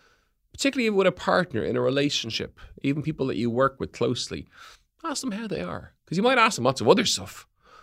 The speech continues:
Uh, is dinner ready? Is whatever, you know, but we actually don't ask the simple question, which is, "How are you? How's it going?"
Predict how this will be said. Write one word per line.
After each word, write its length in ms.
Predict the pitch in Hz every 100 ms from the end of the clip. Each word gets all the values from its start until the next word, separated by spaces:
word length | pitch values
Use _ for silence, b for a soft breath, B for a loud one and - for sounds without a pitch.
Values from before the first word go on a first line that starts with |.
| b b -
Uh, 480 | 120 113 110 110 -
is 180 | 120 -
dinner 240 | 170 147
ready? 380 | 127 110 104 92
Is 180 | 120 127
whatever, 560 | 139 151 127 110 90 -
you 140 | 165
know, 220 | 180 127
but 240 | - 104 -
we 100 | 151
actually 280 | 185 -
don't 100 | 135
ask 220 | 175 185 -
the 60 |
simple 320 | - 190 190
question, 360 | 117 - - 104
which 140 | 113
is, 80 | -
"How 160 | - 233
are 140 | 220
you? 160 | 101 92 - _ b b b b b _ _ _ _ _ _ 151
How's 240 | 156 175
it 60 | 185
going?" 380 | 180 143 95